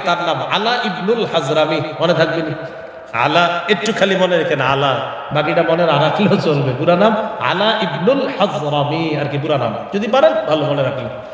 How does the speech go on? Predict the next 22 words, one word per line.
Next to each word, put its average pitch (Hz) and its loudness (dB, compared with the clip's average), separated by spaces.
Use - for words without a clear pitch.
আচ্ছা 143 4
ভাই, 190 4
নবীর 180 0
একজন 170 0
সাহাবী, 139 2
এর 147 -2
দুটো 175 0
মনে 175 4
থাকবে। 143 2
নবীজির 277 2
এক 302 2
সাহাবীকে 269 2
বাহরাইনের 220 2
গভর্নর 190 2
নিযুক্ত 190 -2
করলেন। 143 0
বাহরাইনের 190 2
সাথে 208 -2
রসুলের 214 2
সন্ধি 175 0
চুক্তি 143 -4
হইছে। - -12